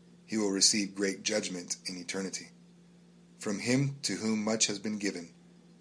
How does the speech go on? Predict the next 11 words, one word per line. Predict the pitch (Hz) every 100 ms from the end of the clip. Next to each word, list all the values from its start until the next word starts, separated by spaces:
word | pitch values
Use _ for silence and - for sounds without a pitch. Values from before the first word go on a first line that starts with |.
| -
much | 104 98 - 92
is | 90
expected. | - - 92 87 82 - - - - - - - - - - - - - - - - - - -
He | - 135
who | 127 110
rebels | 98 107 110 104
against | 101 95 -
greater | 107 113 104
gifts | 90 87
from | - 90 87
God | 90 87